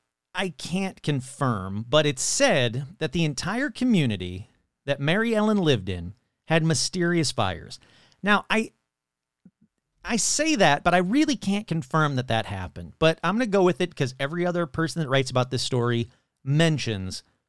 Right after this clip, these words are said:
that the entire community had a bunch of mysterious fires and that Mary Ellen just happened to live in one of the houses in the community. Okay, possibly. And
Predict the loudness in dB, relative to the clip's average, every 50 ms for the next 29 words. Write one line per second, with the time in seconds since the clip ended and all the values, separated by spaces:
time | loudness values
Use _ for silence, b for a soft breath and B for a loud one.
0 | _ _ _ _ _ _ _ -2 0 0 2 2 2 2 2 0 -2 -6 -6 -4
1 | -4 -2 -2 -2 -4 -6 -6 -4 -2 -2 0 0 0 0 0 0 0 0 0 -2
2 | -6 -8 -10 -12 -14 _ _ 0 2 2 2 0 0 0 2 2 2 2 2 0
3 | 0 0 0 0 0 0 2 2 2 2 0 0 -2 -2 -2 -2 -4 -8 -12 -14
4 | -8 -4 -2 -2 -2 0 0 0 0 0 0 -2 -2 -2 -2 -4 -4 -2 -2 -2
5 | -2 -2 -2 -2 -2 -2 0 -2 -2 -2 -4 -4 -4 -4 -4 -4 -4 -6 -6 -4
6 | -6 -4 -4 -4 -4 -4 -4 -6 -10 _ _ _ _ _ _ _ _ _ _ -10
7 | -10 -6 -4 -2 -2 -2 -4 -6 -10 _ _ _ _ -2 -2 0 0 0 0 0
8 | 0 0 -2 b b b b b b b b _ _ 0 2 2 4 2 2 0
9 | -2 -4